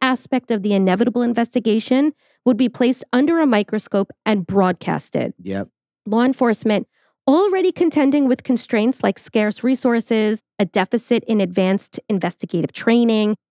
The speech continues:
Speaker 1: and corruption problems, faced additional hurdles in the essential processes required to capture a serial killer, such as identification and tracking.
Speaker 2: Yeah.
Speaker 1: It's,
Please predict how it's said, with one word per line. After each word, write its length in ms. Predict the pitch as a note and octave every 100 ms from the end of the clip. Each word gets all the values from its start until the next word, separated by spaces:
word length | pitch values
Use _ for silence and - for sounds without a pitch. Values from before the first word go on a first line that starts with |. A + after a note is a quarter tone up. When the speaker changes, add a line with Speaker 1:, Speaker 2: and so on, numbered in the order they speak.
| _
Speaker 1:
and 340 | G3+ G#3 C4+ -
corruption 600 | - G#3 C#4+ - F3+ D#3+
problems, 680 | D#3 C#3 F3 B2+ A3 B3+ - _ _ _ _
faced 340 | - C#4+ C#4+ -
additional 540 | D4 D#4 D#4+ D4 C#4+
hurdles 420 | C4+ D4 C4 A3+
in 120 | A3
the 100 | G#3
essential 400 | G#3 - A3 -
processes 680 | G3 G#3+ G#3 - F#3 G3 -
required 440 | F3+ - F3 F3+
to 80 | -
capture 360 | - E3 - E3+
a 60 |
serial 320 | D#3+ E3+ D3+ D#3+
killer, 420 | - G3+ E3 D3+
such 280 | - E3 D#3+
as 160 | D3 - _ -
identification 800 | F3+ E3 D#3 E3 - C#3+ - D3
and 80 | -
tracking. 600 | - A#3 G3 - A#2+ E3
Speaker 2:
Yeah. 220 | - G2+
Speaker 1:
It's, 140 | -